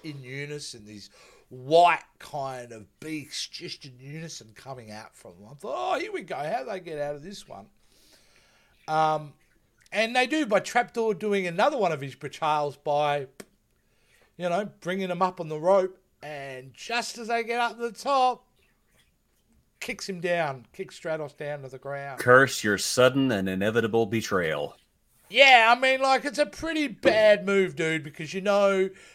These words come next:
Speaker 1: from that moment, you think they're gonna rip him to shreds, these beasts.
Speaker 2: Yes.
Speaker 1: However, it is He-Man, and we're not about to see one of our main characters being torn apart.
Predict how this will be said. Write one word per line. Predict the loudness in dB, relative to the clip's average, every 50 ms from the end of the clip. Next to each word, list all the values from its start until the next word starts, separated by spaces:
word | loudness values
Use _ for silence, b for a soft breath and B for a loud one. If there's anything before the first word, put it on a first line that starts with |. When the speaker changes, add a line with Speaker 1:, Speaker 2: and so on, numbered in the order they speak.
| B -6
Speaker 1:
from | -2 -2 0 2
that | 2 2 2 0
moment, | -4 -6 -4 -4 -6 -8 -10 -8 -6
you | -6 -4
think | -2 -4 -4 -6 -8 _ _ _ _ _ -10
they're | -8 -6 -4
gonna | -4 -4 -6 -8 -10
rip | -14 -12 -10 -8 -8 -8
him | -10 -12 -14 -14
to | -14 -14
shreds, | -14 -14 -14 -12 -10 -10 -10 -10 -10 -14
these | -16 -16 -16 -18 -18
beasts. | -18 -18 -16 -16 -18 -20 -20 -20 -20 -20 _ _ b b b b b b b b b 0
Speaker 2:
Yes. | 4 6 10
Speaker 1:
However, | 12 12 12 12 12 8 0 -2 -6 _ _ _ _ _ _ _ _ _ _ _ _ -16 -16 _ _ _ _ _ _ _ _ _
it | -6 -2
is | -2 -2 -2
He-Man, | -2 -4 -4 -4 -4 -6 -8 -8 -10 -10 -10
and | -10 -8
we're | -6 -2
not | 0 2 2 2
about | 2 0 -2 -2 -2 -6
to | -12
see | -12 -10 -10 -10 -10 -12 -14 -18 b b b b b b b
one | -10 -8
of | -6 -2
our | -2 0 0 0 -2 -4 -6 -6 -4
main | -4 -4 -4 -6 -10
characters | -12 -4 -2 0 0 0 -2 -4 -10 -18 -14
being | -10 -10 -10 -10
torn | -10 -10 -10 -10 -10
apart. | -10 -10 -6 -2 0 0 0 0 -4